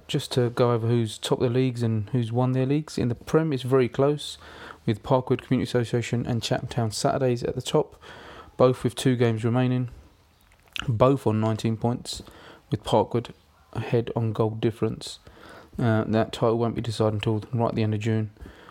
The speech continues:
where Parkwood's last game is on the twenty-sixth, and Chatham Town have their games just before that. In Division One,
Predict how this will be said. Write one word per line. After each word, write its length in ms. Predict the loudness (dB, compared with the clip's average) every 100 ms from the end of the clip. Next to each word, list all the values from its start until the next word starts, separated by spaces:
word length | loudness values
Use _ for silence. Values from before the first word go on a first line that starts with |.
| -18 -4
where 220 | 0 0
Parkwood's 480 | 2 0 2 -2 2
last 260 | 0 0
game 280 | 0 0 -2 -4
is 120 | -2
on 80 | -2
the 80 | -2
twenty-sixth, 680 | -4 -2 -4 -4 -8 -18 -20 -20 -20 _ _
and 120 | -8
Chatham 320 | -4 -2 -4 -4
Town 440 | -2 0 0 -4 -12 -20 -20 -12
have 260 | -4 -4 -2
their 120 | -2
games 400 | 0 -2 -4 -10 -18 -10
just 240 | -6 -4 -4
before 320 | -2 -2 -2
that. 160 | -4 -8 _ _ _ -20 -20 -20 -20 -20 -20 -20 -20 -20 -20 -20 -20 _
In 200 | 2 2
Division 380 | 4 2 4 4
One, 240 | 4 2